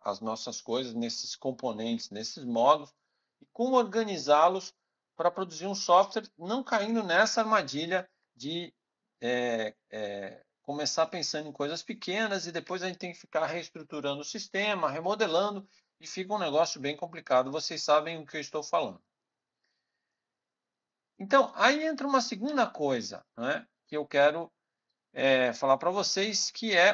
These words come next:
o problema das escalas. E aí agora a gente vai à nossa viagem de veleiro às Maldivas, tá certo? Imagine que você virou um aventureiro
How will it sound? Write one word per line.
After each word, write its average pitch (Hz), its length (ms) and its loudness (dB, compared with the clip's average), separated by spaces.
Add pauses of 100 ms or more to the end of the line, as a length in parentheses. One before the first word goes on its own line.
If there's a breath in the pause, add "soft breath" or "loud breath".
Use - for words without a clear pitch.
(100)
o 196 60 -8
problema 190 640 -2
das 185 320 4
escalas. 120 1000 2
E 165 100 -4
aí 190 200 6
agora 190 480 6
a 208 60 4
gente 196 260 -8
vai 151 440 4 (320)
à 143 140 -4
nossa 156 340 -2
viagem 165 760 2 (720)
de 151 360 -12 (220)
veleiro 139 580 -2 (140)
às 143 220 -6
Maldivas, 110 1080 -4
tá 104 100 -6
certo? 156 440 4 (640)
Imagine 175 720 -2
que 185 140 -10
você 175 320 -4
virou 143 320 0
um 139 100 2
aventureiro 147 1080 2